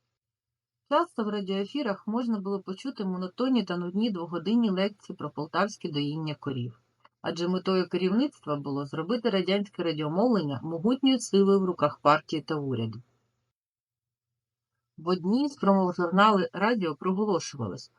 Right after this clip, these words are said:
«Вся радіомовна робота має бути побудована так, щоб вона дійсно підносила творчий ентузіазм трудящої людності країни, будованого соціалізму, спрямовувала її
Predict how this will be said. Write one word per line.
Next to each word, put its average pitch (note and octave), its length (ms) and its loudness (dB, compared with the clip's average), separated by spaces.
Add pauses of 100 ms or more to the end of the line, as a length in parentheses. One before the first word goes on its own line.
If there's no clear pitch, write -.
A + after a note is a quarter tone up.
(260)
«Вся F3 440 2
радіомовна F3 800 -2
робота E3 600 -4
має E3 440 0
бути E3 380 -6
побудована D3+ 800 -4
так, E3+ 320 0 (260)
щоб D#3+ 180 -8
вона F3 200 0
дійсно E3 540 -8
підносила D3+ 580 -8
творчий - 480 -10
ентузіазм C3+ 600 2
трудящої E3 680 -2
людності D#3+ 500 -8
країни, D#3 500 -2
будованого C3+ 600 -4
соціалізму, B2 760 -4 (400)
спрямовувала E3 640 0
її C#3 260 -4